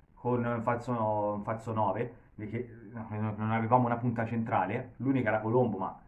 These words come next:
è ancora secondo me per certi, per certi versi è troppo presto. Un giocatore di grandi prospettive,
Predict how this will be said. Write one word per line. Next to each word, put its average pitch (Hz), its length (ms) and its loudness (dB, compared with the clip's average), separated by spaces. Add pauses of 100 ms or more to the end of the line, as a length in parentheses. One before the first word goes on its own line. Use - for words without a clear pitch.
(260)
è 107 60 -8
ancora 117 260 0
secondo 110 260 -2
me 131 120 0
per 107 200 -4
certi, 104 600 -2 (1040)
per 131 140 0
certi 123 280 0
versi 117 480 2 (240)
è - 140 -6
troppo 131 280 2
presto. 113 600 -2 (220)
Un 117 80 -8
giocatore 151 360 4
di 123 120 2
grandi 131 240 4
prospettive, 120 840 0